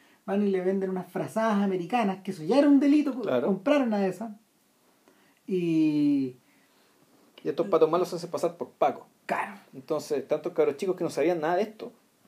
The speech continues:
Speaker 2: Estos ellos tenían que ir a vender la frazada nomás. Entonces, por eso te decía yo que estos cabros chicos, sin quererlo, sin saberlo, sin pretenderlo, se convier-, se convierten en cómplices de un robo. Y reciben la plata, se compran el caballo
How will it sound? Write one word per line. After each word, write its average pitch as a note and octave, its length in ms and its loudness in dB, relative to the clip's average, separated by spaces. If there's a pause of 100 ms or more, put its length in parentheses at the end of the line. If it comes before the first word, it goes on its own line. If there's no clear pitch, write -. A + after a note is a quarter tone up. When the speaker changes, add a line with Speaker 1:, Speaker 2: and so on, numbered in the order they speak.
(100)
Speaker 2:
Estos G3 200 -4
ellos E4 120 2
tenían C#4 180 -2
que C4 80 -4
ir A3+ 60 6
a D#3+ 40 6
vender A3+ 180 6
la F3+ 80 4
frazada C4+ 260 2
nomás. A#2+ 160 -2
Entonces, F#3+ 260 -4
por E3 100 -2
eso G3 120 -4
te G#3 60 0
decía G3 280 0
yo G3+ 120 6
que G3+ 60 2
estos G3 140 -10
cabros F#3+ 260 -2
chicos, G#3+ 240 -6 (440)
sin G#3 300 -2
quererlo, G#3+ 440 8
sin F#3+ 160 -8
saberlo, G3 320 2
sin F#3 140 -4
pretenderlo, E3+ 460 -2
se G#3+ 120 -8
convier-, E3 280 -4
se - 120 -16
convierten E3 360 -4
en - 20 -12
cómplices F3+ 340 -6
de D#3+ 60 -4
un E3+ 100 -2
robo. D3 320 2 (720)
Y C#3+ 220 2
reciben E3+ 320 0
la A3+ 100 4
plata, F#3 240 4
se - 100 -4
compran F3 260 0
el F3 80 -6
caballo G3 480 4